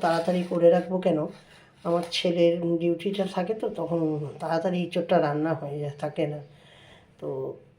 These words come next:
সিদ্ধটা করে রেখেছি, একবার ভাবছি রান্না করব, আর একবার ভাবছি না সকালেই করবো, ইঁচড় চিংড়ি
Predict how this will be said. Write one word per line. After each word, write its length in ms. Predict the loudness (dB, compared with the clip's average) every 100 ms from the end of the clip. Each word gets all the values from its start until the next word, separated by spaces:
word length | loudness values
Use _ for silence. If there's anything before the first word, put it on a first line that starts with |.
| -8
সিদ্ধটা 440 | -4 0 4 4 6
করে 140 | 8 8
রেখেছি, 220 | 6 0 -2 0
একবার 220 | 2 4 4
ভাবছি 220 | 2 2
রান্না 280 | 4 4 4 2
করব, 220 | 2 2 4 2 0 -8 -20 -20 -20 -20 -20 _ _ _ -4
আর 80 | -2
একবার 180 | 2 4 4
ভাবছি 220 | 2 2 2
না 60 | 2 0 -4
সকালেই 420 | -4 -2 -2 -2
করবো, 200 | -4 -10 -12 -4
ইঁচড় 220 | 2 2 0
চিংড়ি 280 | 4 6